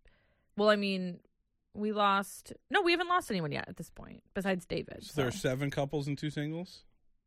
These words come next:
Speaker 1: I don't know.
Speaker 2: 'Cause I think there are only seven beds.
Speaker 1: Oh, okay. Well, then I would say yes. <laughs> Unless they just didn't wanna put one single person
Speaker 2: That's what
Speaker 1: in the
Speaker 2: I
Speaker 1: room
Speaker 2: think,
Speaker 1: alone.
Speaker 2: probably.
Speaker 1: Um, very possible, but, uh,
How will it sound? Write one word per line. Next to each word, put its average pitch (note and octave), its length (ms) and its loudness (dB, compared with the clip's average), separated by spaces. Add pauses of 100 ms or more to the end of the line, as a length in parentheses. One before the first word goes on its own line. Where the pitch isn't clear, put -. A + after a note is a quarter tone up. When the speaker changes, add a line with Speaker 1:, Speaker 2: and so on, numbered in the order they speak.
(760)
Speaker 1:
I G#3+ 100 2
don't A3 100 2
know. F3+ 120 2
Speaker 2:
'Cause F#3+ 40 10
I G3 60 10
think C4+ 380 8
there G#3+ 180 12
are F3+ 200 10
only G#3+ 340 8
seven E3+ 500 8
beds. - 580 -2 (300)
Speaker 1:
Oh, G3 200 6
okay. F#3 340 0 (120)
Well, G#3+ 140 4
then G3+ 420 2
I F#3+ 140 6
would F3+ 160 0
say F3 180 4
yes. E3 520 -2 (100)
<laughs> - 960 0
Unless D4+ 320 6
they C#4 180 4
just A#3+ 300 4
didn't A3+ 280 2
wanna G3+ 200 4
put A3 240 2
one G3+ 460 4
single F#3+ 400 0
person G3+ 340 4
Speaker 2:
That's G#3 100 6
what - 120 4
Speaker 1:
in F3 60 -2
the F3+ 60 4
Speaker 2:
I - 40 4
Speaker 1:
room F3 160 4
Speaker 2:
think, D#3+ 100 2
Speaker 1:
alone. D#3+ 320 4
Speaker 2:
probably. G3+ 380 0 (680)
Speaker 1:
Um, G3+ 240 8
very A3+ 180 10
possible, F#3 560 4
but, F3 320 8 (160)
uh, F#3+ 60 -2